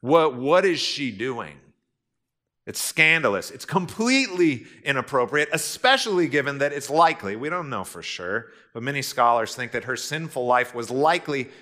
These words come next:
to have been as a sex worker of some kind. And most commentators agree that the perfume she uses, uh, was most likely one of the tools of her trade,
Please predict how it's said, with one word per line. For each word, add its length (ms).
to 100
have 120
been 100
as 140
a 60
sex 360
worker 440
of 100
some 220
kind. 400
And 160
most 300
commentators 600
agree 220
that 140
the 80
perfume 560
she 260
uses, 460
uh, 500
was 500
most 500
likely 800
one 120
of 80
the 80
tools 420
of 120
her 120
trade, 600